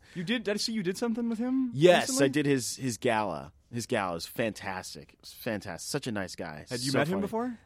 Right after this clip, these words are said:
Speaker 2: Never met him. Huge fan.
Speaker 1: Right?
Speaker 2: Of course, have a Back to the Future t-shirt, which I wore
Speaker 1: Me too.
Speaker 2: underneath my suit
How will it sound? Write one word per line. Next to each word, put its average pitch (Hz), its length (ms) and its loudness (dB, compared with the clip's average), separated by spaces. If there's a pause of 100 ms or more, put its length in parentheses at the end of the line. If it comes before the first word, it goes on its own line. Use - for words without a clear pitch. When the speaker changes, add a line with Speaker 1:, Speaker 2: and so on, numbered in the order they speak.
(140)
Speaker 2:
Never 143 440 4
met 139 220 4
him. 127 260 0 (280)
Huge 226 720 12
fan. 98 600 -2 (400)
Speaker 1:
Right? 147 320 2
Speaker 2:
Of 135 140 4
course, 123 360 4
have 123 140 4
a 120 60 4
Back 127 260 6
to - 60 -10
the 135 80 0
Future 113 280 -10
t-shirt, 107 380 -6
which 107 200 -6
I 104 80 2
wore 117 600 4
Speaker 1:
Me 117 140 -4
too. 175 260 0
Speaker 2:
underneath 143 460 6
my 131 140 4
suit 113 480 0